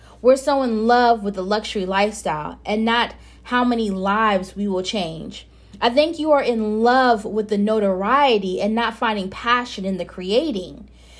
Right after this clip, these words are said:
Because if your mindset was so strong, you could receive anything you want.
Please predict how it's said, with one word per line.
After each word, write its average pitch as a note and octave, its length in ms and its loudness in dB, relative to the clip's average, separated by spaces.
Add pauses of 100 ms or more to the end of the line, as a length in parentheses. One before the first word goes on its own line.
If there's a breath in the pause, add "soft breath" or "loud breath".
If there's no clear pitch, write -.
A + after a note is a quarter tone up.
(160 loud breath)
Because B3+ 280 2
if B3+ 100 0
your C4 120 4
mindset E4 440 2
was C4 160 0
so C4 160 6
strong, A3+ 640 0 (260 soft breath)
you F4+ 300 4
could C4 220 -6
receive A#3+ 420 -2
anything D4+ 540 -2
you C#4 140 -4
want. D#4 440 -2